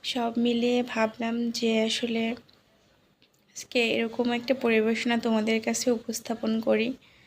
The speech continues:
আশা করি তোমাদের হয়তোবা কারোর ভালো লাগতে পারে, কয়-, কারোর খারাপও লাগতে পারে,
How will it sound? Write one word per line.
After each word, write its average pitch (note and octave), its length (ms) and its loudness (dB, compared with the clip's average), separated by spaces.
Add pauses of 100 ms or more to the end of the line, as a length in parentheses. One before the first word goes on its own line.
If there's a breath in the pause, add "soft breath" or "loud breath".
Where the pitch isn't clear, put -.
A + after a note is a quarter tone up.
(440 loud breath)
আশা B3+ 220 -2
করি C#4 420 2
তোমাদের A#3 400 2
হয়তোবা A#3 400 -2
কারোর A3+ 360 2
ভালো A#3 260 0
লাগতে B3 320 -2
পারে, C4 300 -2
কয়-, - 360 -2
কারোর G#3+ 280 -2 (100)
খারাপও - 440 -4
লাগতে A#2 320 -2
পারে, A#2 340 -2